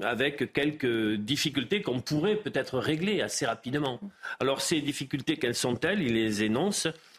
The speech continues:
Speaker 1: D'abord l'épuisement professionnel, cinquante-huit heures par semaine, parfois deux à trois gardes de vingt-quatre heures. Donc là-dessus, il y a une surcharge de travail pour ces internes. Euh, des témoignages aussi de harcèlement. Euh,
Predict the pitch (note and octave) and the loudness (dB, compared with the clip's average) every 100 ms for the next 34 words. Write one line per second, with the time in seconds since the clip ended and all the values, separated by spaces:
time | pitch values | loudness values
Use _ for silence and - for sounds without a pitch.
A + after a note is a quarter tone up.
0 | _ A2+ B2+ C#3 B2+ B2 - A#2+ B2+ B2+ | _ 0 0 0 0 0 0 0 2 0
1 | - B2 A#2+ - A2 A2+ E3 - _ - | -2 -2 0 0 2 0 -2 -8 _ -4
2 | - E3 D3+ C3+ C3 B2+ D3+ C#3+ - A#2+ | -2 0 0 0 0 -2 0 -2 -2 -2
3 | - G#2+ G2+ - _ _ _ _ _ - | -2 -2 -4 -8 _ _ _ _ _ -20
4 | _ - B2+ - D3+ C3+ D#3 C#3 - B2 | _ -4 -4 -2 -2 0 0 0 -2 -2
5 | C3 A#2+ A#2 A2 G#2+ G2 - - - _ | 0 -2 -2 -2 -4 -6 -8 -18 -20 _
6 | _ _ _ _ - A#2+ A#2+ A#2+ B2 - | _ _ _ _ -4 0 0 0 -2 -2
7 | D#3 A2+ A2 A2+ A2 G#2+ - - - - | -2 0 0 0 0 -2 -2 -2 0 -2
8 | C3 A2+ A2+ - A2 G#2+ G#2 G2 G#2+ G#2+ | -2 -4 -6 -2 -2 -2 -4 -6 -4 -2
9 | G#2 B2 C#3 F3+ - - - - - B2 | 0 -2 -2 -4 -8 -12 -12 -6 0 0
10 | B2 D#3 D#3+ D3+ D3+ D#3+ C#3+ C3+ - C3+ | 2 0 2 2 2 0 0 0 0 2
11 | C3 B2+ - C#3 B2 C#3+ E3 | 2 2 0 2 2 0 0